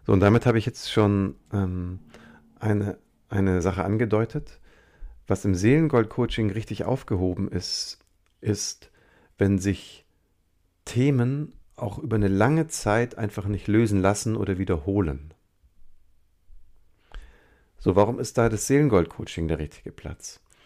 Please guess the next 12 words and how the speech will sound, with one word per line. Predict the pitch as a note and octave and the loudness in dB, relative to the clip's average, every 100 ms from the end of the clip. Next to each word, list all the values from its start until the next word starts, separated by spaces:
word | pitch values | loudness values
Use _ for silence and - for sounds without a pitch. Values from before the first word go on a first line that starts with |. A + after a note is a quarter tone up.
| - - - | -20 -20 -4
Da | |
möchte | G#2 - | -4 -2
ich | - | -2
dir | G#2+ | 2
mal | G2 F#2+ F#2+ - - | 4 4 2 -4 -2
ein, | G#2 F#2 F2+ | 2 2 2
ein, | - F#2+ F#2 | 0 0 0
ein | - F2 | -2 -2
Bild | C#3 D3 | -2 -2
geben | - G2+ C#3 F#3+ - - - - _ - | -2 -2 0 -6 -10 -20 -20 -20 _ -4
und, | G#2+ G#2+ G2+ _ - - - C3 | 2 2 0 _ -20 -20 -20 -4
ähm, | A2 G#2 G#2 G2+ G2 F2 | 0 0 0 -2 -6 -10